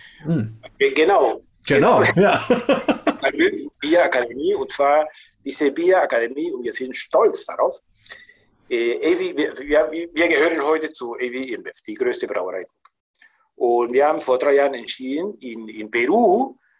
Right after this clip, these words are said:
Speaker 2: die Bierakademie zu eröffnen für die ganze Zone.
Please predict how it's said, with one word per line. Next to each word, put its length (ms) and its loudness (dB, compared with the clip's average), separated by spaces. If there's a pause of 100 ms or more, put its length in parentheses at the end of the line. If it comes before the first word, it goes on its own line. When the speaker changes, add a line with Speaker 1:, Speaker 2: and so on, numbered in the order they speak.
(140)
Speaker 2:
die 480 -10
Bierakademie 720 0
zu 160 2
eröffnen 720 0
für 260 2
die 120 0
ganze 340 2
Zone. 540 2